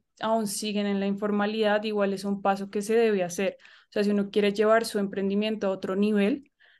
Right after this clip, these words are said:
debe hacerlo. Y de hecho, yo tengo muchísimos amigos que van hoy en día como a Bazar,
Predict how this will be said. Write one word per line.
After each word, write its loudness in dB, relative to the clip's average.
debe 4
hacerlo. -2
Y -4
de 0
hecho, -6
yo 0
tengo 0
muchísimos -2
amigos -2
que -4
van -2
hoy 0
en 0
día 2
como 2
a 4
Bazar, 0